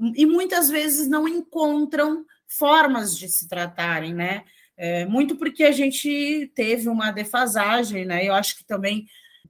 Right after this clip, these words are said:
nunca se cuidou tanto como se deveria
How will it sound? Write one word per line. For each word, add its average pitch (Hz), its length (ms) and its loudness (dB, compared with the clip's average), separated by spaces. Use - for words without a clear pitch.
nunca 247 520 4
se - 240 4
cuidou 220 520 -2
tanto 285 400 8
como 220 180 -4
se - 160 0
deveria 190 720 -2